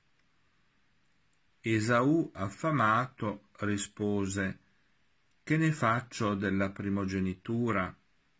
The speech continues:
E giurò di dargliela. Isacco intanto era diventato cieco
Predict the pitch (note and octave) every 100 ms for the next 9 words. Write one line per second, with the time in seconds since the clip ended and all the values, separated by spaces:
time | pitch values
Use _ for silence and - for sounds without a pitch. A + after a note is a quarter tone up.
0 | _ _ _ _ _ C3+ C#3+ C3+ D3+ D3
1 | G#2+ G#2 - G2+ G#2 A#2 G2+ F2+ E2+ E2+
2 | F2+ F2 F2 F2 - _ _ _ _ _
3 | _ _ _ _ _ _ _ _ _ _
4 | _ _ _ _ - C#3+ D#3 F#3 G#3 -
5 | D3+ C3+ C#3 E3 E3+ E3+ E3 C#3+ B2 A#2+
6 | A#2+ A#2 A2 A2+ A2+ - G2 F#2+ F#2 -
7 | F#2+ - - D#3+ F#3 F#3+ F#3+ F#3+